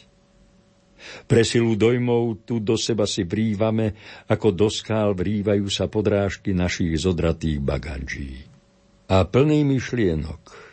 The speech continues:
tak ako skriňa šiat, vidíme spenené ručaje do žulových stien búšiť.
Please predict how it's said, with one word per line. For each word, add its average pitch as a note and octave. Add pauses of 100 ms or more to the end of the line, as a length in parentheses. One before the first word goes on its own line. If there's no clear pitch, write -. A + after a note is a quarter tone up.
tak F#2+
ako -
skriňa G#2
šiat, - (960)
vidíme G2
spenené G#2+
ručaje G2
do E2+
žulových F2
stien D#2
búšiť. E2+